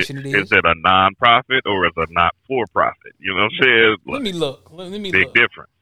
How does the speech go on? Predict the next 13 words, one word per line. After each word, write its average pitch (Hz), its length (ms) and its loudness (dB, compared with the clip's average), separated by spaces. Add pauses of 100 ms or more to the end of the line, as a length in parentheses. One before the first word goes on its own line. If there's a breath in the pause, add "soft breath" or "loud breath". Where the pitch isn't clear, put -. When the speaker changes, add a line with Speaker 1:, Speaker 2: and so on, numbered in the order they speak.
(140)
Speaker 1:
Let's 185 200 -14
go 190 160 -6
to 165 80 -8
B 170 340 -10
L 160 180 -6
M, 151 420 -14 (1800)
A 156 120 -14
K 151 380 -12
A 147 40 -12
pronoun, 147 1000 -12
steal 156 360 -12
from 139 220 -18
black 143 320 -8